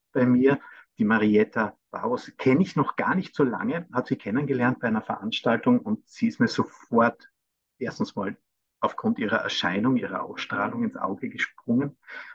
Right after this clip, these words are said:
und dann vor allen Dingen auch mit ihrem Thema, über das wir heute auch sprechen werden.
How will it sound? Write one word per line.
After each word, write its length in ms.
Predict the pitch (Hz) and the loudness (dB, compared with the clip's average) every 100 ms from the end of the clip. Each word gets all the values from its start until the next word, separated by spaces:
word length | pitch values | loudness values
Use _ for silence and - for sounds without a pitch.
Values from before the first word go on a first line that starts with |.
| - | -20
und 220 | - - | -8 -4
dann 180 | 98 - | 2 2
vor 240 | - - - | 2 -4 -2
allen 180 | 110 | -2
Dingen 280 | 123 123 120 | -2 -2 -4
auch 200 | 101 - | -4 -8
mit 140 | - - | -14 -6
ihrem 220 | - - | -6 -6
Thema, 340 | 95 90 110 | -6 -4 -2
über 160 | 123 127 | -2 -4
das 220 | - - | -6 -6
wir 100 | - | -6
heute 160 | - - | -6 -10
auch 80 | |
sprechen 460 | - - - - 110 | -10 -8 -10 -6 -2
werden. 260 | 104 117 | 0 -2